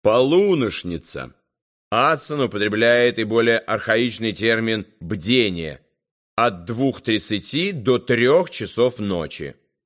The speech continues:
Хвалитны — старинное название «утренняя», от пяти до шести утра.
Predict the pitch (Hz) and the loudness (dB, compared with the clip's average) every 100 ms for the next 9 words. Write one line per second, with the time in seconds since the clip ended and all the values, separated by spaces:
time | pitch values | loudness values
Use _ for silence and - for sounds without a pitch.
0 | _ _ _ - - 139 190 175 139 - | _ _ _ -12 0 4 4 2 -2 -2
1 | 127 143 160 _ _ _ _ - - 107 | -2 -2 -4 _ _ _ _ -6 -2 0
2 | 127 123 120 117 107 104 120 120 117 - | 2 2 0 0 -2 0 0 2 0 -2
3 | _ 135 139 120 92 87 82 80 65 _ | _ 0 2 0 -2 -2 -2 -6 -8 _
4 | _ _ _ _ - 120 - 120 107 - | _ _ _ _ -2 -2 -2 -6 -6 -4
5 | 165 202 143 156 - 131 - - 127 135 | -6 -2 0 0 0 -4 -4 -4 -2 0
6 | - 92 87 78 | -2 -2 -2 -4